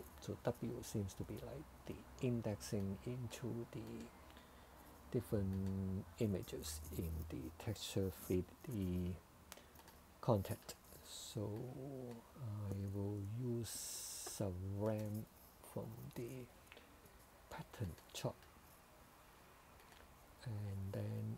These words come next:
I change the normal sine wave to ramp. So it start from zero to one. And at the same time, I reduce the length to just one hundred because we only have one hundred cells in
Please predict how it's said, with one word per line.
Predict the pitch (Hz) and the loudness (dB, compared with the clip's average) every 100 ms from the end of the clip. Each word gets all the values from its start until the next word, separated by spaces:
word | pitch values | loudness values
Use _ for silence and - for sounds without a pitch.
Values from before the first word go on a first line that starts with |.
| - | -2
I | 117 107 104 | -2 0 -2
change | - 143 139 - | 0 2 2 0
the | 104 98 | 0 2
normal | 104 101 101 | 4 4 2
sine | - 95 95 95 | 2 2 2 2
wave | 92 92 92 - | 2 2 -2 -6
to | - 110 113 107 104 | -6 -4 -4 -2 2
ramp. | 95 90 - - - - - - - - | 2 0 -8 -16 -16 -16 -18 -16 -10 0
So | 95 | 0
it | 90 | 0
start | - - - 120 - | -6 -2 2 2 2
from | 87 | -2
zero | - 107 98 95 92 | 2 6 6 6 2
to | - - 92 101 | -2 -2 -2 2
one. | 95 78 82 - - - | 2 0 -4 -12 -6 -2
And | 98 110 | 0 2
at | |
the | 107 | 0
same | - 156 143 | 4 6 6
time, | 131 131 120 | 6 6 6
I | 107 90 | 4 4
reduce | 82 - 101 98 | 4 6 6 6
the | - 95 85 104 | 2 0 4 8
length | 101 90 98 - | 8 8 2 -2
to | 120 - | -4 -2
just | - - | -4 -2
one | 110 95 | 0 2
hundred | 92 92 - - - - - - - - - - - | 2 0 0 -4 -4 -8 -14 -14 -16 -16 -14 -10 -2
because | - 101 90 117 | 0 2 0 2
we | 98 | 2
only | 107 104 87 | 4 4 2
have | 104 - | 0 2
one | 110 95 | 4 4
hundred | 101 95 95 | 4 2 0
cells | - - - - - 104 101 117 120 147 131 - - - - | 0 -2 -2 0 6 8 8 4 -2 -2 -2 -2 -2 -4 -6
in | - | -2